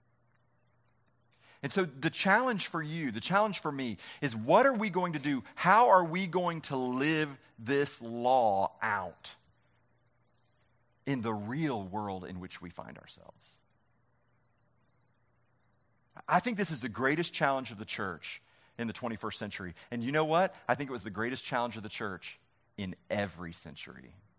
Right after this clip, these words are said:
because it was the greatest challenge that the religious people had in Jesus' day, is to live in the tension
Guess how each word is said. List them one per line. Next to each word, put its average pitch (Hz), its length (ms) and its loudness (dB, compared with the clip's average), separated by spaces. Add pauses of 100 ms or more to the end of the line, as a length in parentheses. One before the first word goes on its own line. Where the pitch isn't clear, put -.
(340)
because 120 240 -2
it 120 60 -4
was 104 120 -6
the 113 100 -6
greatest 123 500 -2
challenge 123 540 0
that 107 120 -8
the 107 80 -10
religious 110 500 -6 (540)
people 110 380 -6
had 101 320 2
in 92 180 -10
Jesus' 92 460 -10
day, 80 360 -14 (1500)
is 131 160 -4
to 139 140 -2
live 139 480 2
in 165 140 -2
the 156 80 -2
tension 104 640 -8